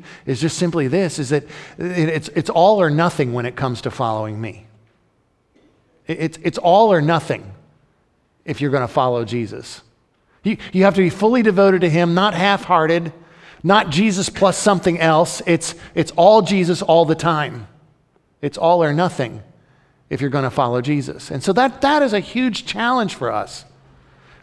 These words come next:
because we live in a culture that says, "No, no, no, no, no, no, no. Don't be so exclusive. Don't be so focused. You need to, you need to be broad-minded. You need to be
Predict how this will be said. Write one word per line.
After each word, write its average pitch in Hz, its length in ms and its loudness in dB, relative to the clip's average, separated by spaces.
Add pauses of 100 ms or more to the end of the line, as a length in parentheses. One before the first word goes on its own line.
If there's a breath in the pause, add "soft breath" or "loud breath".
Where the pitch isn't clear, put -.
because 185 320 2
we 175 140 2
live 170 160 4
in 170 80 2
a 165 40 2
culture 165 300 0
that 165 140 2
says, 180 240 0
"No, 330 260 4
no, 330 140 4
no, 285 140 2
no, 277 120 0
no, 277 280 2
no, 262 120 2
no. 254 300 0 (260 loud breath)
Don't 220 260 4
be 240 120 2
so 226 180 4
exclusive. 226 640 0
Don't 220 180 2
be 220 120 0
so 196 180 0
focused. 208 640 0
You 226 100 0
need 214 200 2
to, 196 140 4 (420 loud breath)
you 180 160 2
need 214 160 2
to 196 40 2
be 185 140 2
broad-minded. 208 840 4
You 202 120 2
need 196 160 2
to 185 80 0
be 175 320 0